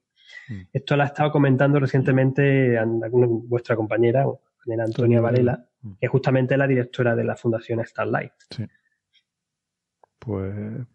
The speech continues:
Speaker 1: bueno, pues sería una pena, la verdad. A ver, y es verdad que esas luces de sodio son la solución ideal, pero, eh, hay,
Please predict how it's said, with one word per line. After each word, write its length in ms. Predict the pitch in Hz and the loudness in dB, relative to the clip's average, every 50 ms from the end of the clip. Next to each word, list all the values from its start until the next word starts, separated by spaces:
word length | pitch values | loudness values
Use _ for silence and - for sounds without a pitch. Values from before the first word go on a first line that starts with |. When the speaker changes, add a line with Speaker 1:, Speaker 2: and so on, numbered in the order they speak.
| _ _ | _ _
Speaker 1:
bueno, 180 | - 117 120 - _ _ _ _ _ _ _ _ _ - - - _ _ _ | -12 -12 -12 -12 _ _ _ _ _ _ _ _ _ -20 -20 -20 _ _ _
pues 100 | - - | -4 -2
sería 180 | - 117 117 | 0 2 4
una 140 | 127 131 120 | 4 2 2
pena, 200 | 107 131 131 127 110 | 2 0 0 2 0
la 80 | 107 | 0
verdad. 240 | 104 107 110 127 127 _ _ _ _ - - - - - - - - - - _ _ _ _ _ _ _ _ | 0 0 0 -2 -4 _ _ _ _ -20 -20 -20 -20 -20 -20 -20 -20 -20 -20 _ _ _ _ _ _ _ _
A 100 | - 120 | -4 -2
ver, 180 | 110 113 123 - - - | 0 0 0 -2 -2 0
y 120 | 127 123 | 2 2
es 80 | 127 127 | 2 4
verdad 220 | 143 135 139 147 | 2 2 2 2
que 80 | 135 127 | 0 0
esas 120 | 135 131 | 0 -2
luces 220 | 131 139 131 147 | -2 0 0 0
de 40 | 131 123 | 0 0
sodio 280 | - 135 131 135 143 | 0 0 0 2 0
son 160 | 139 156 147 | 0 2 2
la 80 | 139 127 | 0 0
solución 340 | - 120 117 110 127 123 117 | 0 -2 -4 -2 -2 -2 0
ideal, 340 | 120 110 110 123 139 135 127 | 2 2 2 2 2 0 0
pero, 460 | - 123 117 113 110 110 104 104 - _ _ - | -2 -4 -2 -2 -2 -2 -2 -4 -6 _ _ -4
eh, 420 | 135 120 113 110 107 107 107 110 113 | -2 0 2 2 2 2 2 2 2
hay, 140 | 113 117 113 | 0 0 -2